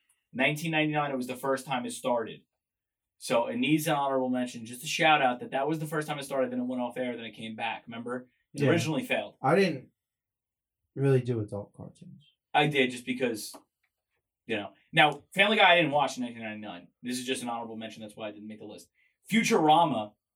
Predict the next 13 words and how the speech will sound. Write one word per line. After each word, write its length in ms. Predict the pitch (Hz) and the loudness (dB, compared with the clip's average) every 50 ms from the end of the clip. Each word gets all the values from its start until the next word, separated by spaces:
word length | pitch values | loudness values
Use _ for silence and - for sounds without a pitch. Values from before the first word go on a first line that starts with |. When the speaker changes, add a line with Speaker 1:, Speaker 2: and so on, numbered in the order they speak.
| _ _ _ | _ _ _
Speaker 1:
I 140 | - 123 127 | 2 4 4
do 220 | 123 123 139 165 160 | 4 2 2 4 4
remember 280 | 151 135 127 123 117 117 | 4 4 2 0 -2 -4
seeing 280 | 110 - 123 113 110 110 | -6 -8 -8 -6 -6 -6
as 80 | 107 | -8
a 40 | 104 | -8
kid. 280 | 104 - 107 101 101 - - | -8 -8 -8 -8 -8 -6 0
Also 360 | 135 156 160 165 - 165 147 | 2 4 4 4 2 0 0
came 200 | - 156 139 135 | 0 0 0 2
out 100 | 139 131 | 2 0
in 60 | 120 127 | 0 0
nineteen 280 | 127 123 123 131 127 120 | -4 -4 -4 -4 -6 -6
ninety-nine. 380 | 117 117 117 113 113 113 117 | -6 -6 -6 -6 -8 -8 -10